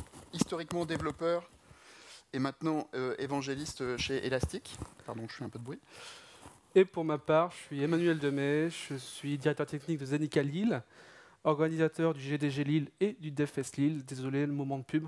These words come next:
Speaker 2: David, tu m'excuses ?
Speaker 1: Bah, je l'ai fait aussi, donc c'est bon.
Speaker 2: Voilà, euh, on organise une journée de conférence le vingt et un juin. Je suis obligé de le faire devant David parce qu'en deux mille dix-sept, on a annoncé le DevFest deux mille dix-sept lors d'une conf de David au Stijug.
Speaker 1: <laughs>
Speaker 2: En deux mille dix-huit,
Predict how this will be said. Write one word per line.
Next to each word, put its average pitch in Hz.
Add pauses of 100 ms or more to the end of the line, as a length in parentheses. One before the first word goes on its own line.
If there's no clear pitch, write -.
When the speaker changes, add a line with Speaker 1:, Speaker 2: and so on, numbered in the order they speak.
Speaker 2:
David, 139
tu -
m'excuses ? 160 (240)
Speaker 1:
Bah, 117
je 98
l'ai 110
fait 104
aussi, 110
donc 98
c'est -
bon. 143 (140)
Speaker 2:
Voilà, 135
euh, 131
on 131
organise 143
une 147
journée 151
de 156
conférence 147
le 139
vingt 139 (160)
et 139
un 139
juin. 139 (760)
Je -
suis -
obligé 160
de 180
le 175
faire 175 (180)
devant 147
David 170
parce 175
qu'en 156
deux 147
mille 165
dix-sept, 165
on 147
a 151
annoncé 160
le 156
DevFest 160
deux 147
mille 151
dix-sept 156
lors 139
d'une 139
conf 180
de 139
David 147
au 123
Stijug. 147 (300)
Speaker 1:
<laughs> -
Speaker 2:
En 147
deux 151
mille 185
dix-huit, 185